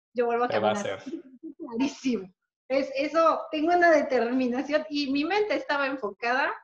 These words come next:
Speaker 1: a curarme.
Speaker 2: Sí.
Speaker 1: Y ahí es cuando te das cuenta que no importa, ay, el trabajo magnífico que tenías, el mucho dinero, la casa, el coche, nada importa. No importa absolutamente nada. Eso es justo como estamos ahorita en este momento.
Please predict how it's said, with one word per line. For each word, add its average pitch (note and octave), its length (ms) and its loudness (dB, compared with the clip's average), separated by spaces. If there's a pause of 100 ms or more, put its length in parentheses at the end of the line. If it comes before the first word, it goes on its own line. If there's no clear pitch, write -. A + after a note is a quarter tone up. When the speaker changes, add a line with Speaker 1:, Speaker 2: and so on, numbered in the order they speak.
(680)
Speaker 1:
a A#3+ 160 -4
curarme. G#3+ 360 2
Speaker 2:
Sí. A#3+ 120 -6
Speaker 1:
Y B3 60 2
ahí C4 140 0
es D4+ 140 -2
cuando E4 200 -4 (100)
te C4 60 -2
das C4 240 -2
cuenta B3+ 440 -4 (500)
que C4 140 -2
no C4+ 80 0
importa, C#4+ 600 0
ay, B3+ 320 4
el B3 100 0
trabajo B3 320 0
magnífico A3+ 580 -4
que G#3+ 120 -10
tenías, A3 580 -2
el G#3+ 140 0
mucho A3+ 260 -2
dinero, G#3 460 -2
la G3+ 200 -2
casa, G#3 500 -2
el G3+ 140 -4
coche, A3 480 2 (440)
nada D#4+ 520 6
importa. C#4 400 -2 (1000)
No B3+ 120 2
importa D4 480 0
absolutamente B3+ 720 -2
nada. G#3 260 -2
Eso F#3+ 140 -8
es C#4 120 -14
justo F#4+ 300 4
como C4 160 2
estamos C4+ 360 0
ahorita B3+ 340 2
en B3 100 0
este A#3+ 220 -4
momento. G#3 440 -4